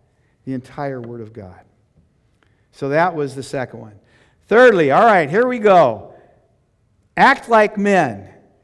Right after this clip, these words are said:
And you women are going, "What, are we supposed to, after dinner, burp a little bit and turn the football game on?" I mean, act like men. Well, I thought that was funnier than that, but that's okay.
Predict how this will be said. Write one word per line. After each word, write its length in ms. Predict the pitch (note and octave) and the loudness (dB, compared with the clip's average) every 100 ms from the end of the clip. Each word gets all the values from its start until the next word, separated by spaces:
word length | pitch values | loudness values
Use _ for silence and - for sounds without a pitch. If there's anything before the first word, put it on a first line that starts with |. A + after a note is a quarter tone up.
| - | -12
And 140 | D#3 | -8
you 100 | E3+ | -6
women 300 | F#3+ A#3 A3 | -4 -4 -4
are 80 | F#3+ | -6
going, 500 | F3+ E3+ D3+ A2 G#2 _ _ _ _ _ | -4 -4 -4 -8 -16 _ _ _ _ _
"What, 240 | F#3 F#3+ D3+ | 0 4 4
are 80 | C#3+ | 0
we 100 | C3+ | -6
supposed 400 | - F3 E3+ E3+ | -4 -4 -4 -2
to, 380 | D#3+ C3+ - - _ - - _ _ _ | -2 -2 -10 -20 _ -20 -20 _ _ _
after 380 | D#3+ F3 F3 E3+ | 0 0 0 -4
dinner, 380 | C3+ F3 F3+ F3 | 0 0 0 -4
burp 420 | B2 F3+ G3+ G3 | 2 4 4 0
a 20 | |
little 200 | F#3 F#3 | -6 -4
bit 220 | E3+ G3+ | -2 -2
and 60 | E3 | -2
turn 180 | F3 F#3 | -8 -8
the 40 | |
football 400 | F3+ G3 F#3+ F#3+ | -8 -8 -4 -4
game 260 | F#3 G3 G3 | -4 -6 -4
on?" 300 | G3 A#3 C4+ | -2 -2 -6
I 640 | B3 _ _ _ _ - | -12 _ _ _ _ -14
mean, 140 | C#4 C4+ | -8 -6
act 220 | C#4+ B3+ | -4 -2
like 200 | A3+ A3 | -2 -2
men. 420 | A#3+ B3+ B2 - - _ _ _ _ _ _ _ _ _ _ - | -4 -4 -4 -10 -20 _ _ _ _ _ _ _ _ _ _ -14
Well, 100 | G3+ | -10
I 60 | |
thought 260 | G#3+ E3 D#3 | -6 -4 -4
that 120 | D#3 | -4
was 100 | C3 | -6
funnier 340 | - C3+ B2 A#2+ | -8 -8 -6 -6
than 120 | A#2+ | -6
that, 180 | A#2 B2+ | -6 -6
but 100 | D3 | -6
that's 220 | D3+ C#3+ | -8 -8
okay. 400 | A#2+ A#2+ A2+ | -10 -10 -12